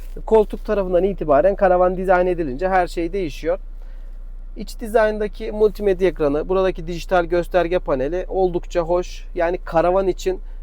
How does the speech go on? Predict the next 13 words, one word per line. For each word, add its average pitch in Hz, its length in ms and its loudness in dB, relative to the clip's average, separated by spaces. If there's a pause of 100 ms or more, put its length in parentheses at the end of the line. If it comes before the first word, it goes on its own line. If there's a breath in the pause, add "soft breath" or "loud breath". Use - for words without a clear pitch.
bir 185 100 2
otomobil 180 460 2
konforu 170 680 0
sunabilecek 165 680 -2
bir 135 220 -4
araç. - 400 -8 (1700)
Bardaklık 247 560 4
olarak 143 440 0
da 285 220 -2
burada 240 400 -2
bir 214 60 -6
tane 170 360 0
mevcut. 170 460 -2